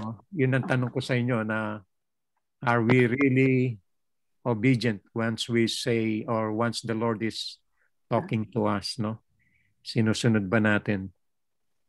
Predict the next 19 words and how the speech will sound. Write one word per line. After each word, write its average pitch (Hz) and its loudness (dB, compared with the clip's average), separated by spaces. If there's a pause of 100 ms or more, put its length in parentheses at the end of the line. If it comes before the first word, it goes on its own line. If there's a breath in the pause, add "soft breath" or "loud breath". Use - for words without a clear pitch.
(180)
Pero 120 -2
sa - 0
katotohanan 127 4
lang, 120 4
minsan, 120 4 (880)
uh, 107 0
we 110 2
are 110 0
so 113 0
lazy 135 2
or 107 0
reluctant 120 -4 (140)
and 107 -4 (640)
we 117 6
are 117 4
not 113 2 (160)
really, 113 4 (800)
uh, 110 -4
obedient 113 2